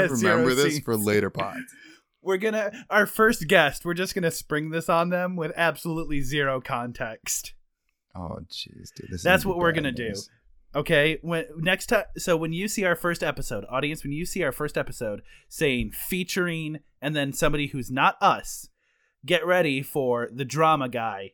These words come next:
Speaker 2: to make a comeback.
Speaker 1: Oh, he needs a name. It's gotta be
Speaker 2: Yeah.
Speaker 1: a dad name.
Speaker 2: Like
Speaker 1: First person that came
Speaker 2: Al.
Speaker 1: to my mind is, like, Tim Allen.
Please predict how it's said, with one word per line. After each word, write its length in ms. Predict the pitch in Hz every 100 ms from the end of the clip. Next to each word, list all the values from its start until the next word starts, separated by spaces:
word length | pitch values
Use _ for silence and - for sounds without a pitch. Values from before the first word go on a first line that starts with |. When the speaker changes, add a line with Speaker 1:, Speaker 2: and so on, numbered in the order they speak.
| _
Speaker 2:
to 80 | 143
make 180 | 131 127
a 60 |
comeback. 600 | 127 123 98 82 - - _ _ _ -
Speaker 1:
Oh, 160 | 120 107
he 100 | 131
needs 200 | 143 101
a 40 |
name. 320 | 95 90 78 _ _ - _ -
It's 80 | 98
gotta 140 | 113
be 80 | 107
Speaker 2:
Yeah. 100 | 98
Speaker 1:
a 40 |
dad 260 | 92 90 90
name. 260 | 90 85 - - -
Speaker 2:
Like 140 | 196 190
Speaker 1:
First 120 | 135
person 160 | 143 139
that 80 | 135
came 100 | 139
Speaker 2:
Al. 40 |
Speaker 1:
to 40 | 135
my 40 |
mind 240 | 127 123 123
is, 100 | 113
like, 180 | 90 -
Tim 240 | 110 98
Allen. 420 | 85 90 104 120